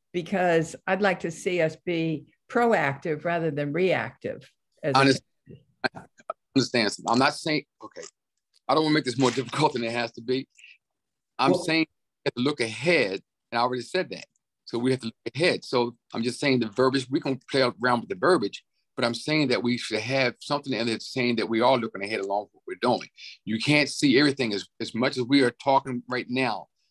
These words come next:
Speaker 2: to see and say and do the right thing. You cannot see everything.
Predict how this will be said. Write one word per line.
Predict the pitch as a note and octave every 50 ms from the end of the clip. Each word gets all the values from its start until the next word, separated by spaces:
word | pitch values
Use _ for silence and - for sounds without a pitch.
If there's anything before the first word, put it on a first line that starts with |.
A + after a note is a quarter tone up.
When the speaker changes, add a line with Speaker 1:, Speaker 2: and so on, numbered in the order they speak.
| _ -
Speaker 2:
to | G#2 F#2
see | - - - D3 C3+ C3
and | A2+ G#2
say | - - C3+ A#2+ A2+
and | G#2+
do | G2+ A2 A#2+
the | A2 G#2+
right | A2 G#2+ G2+ -
thing. | - B2 G#2 G2 - _ _ _ _ _ -
You | A#2+
cannot | A#2 - A#2 G2+ G2+ G#2 A#2 B2 A#2+ -
see | - - A#2 A2 - -
everything. | A2+ G2+ F#2 F2+ - - -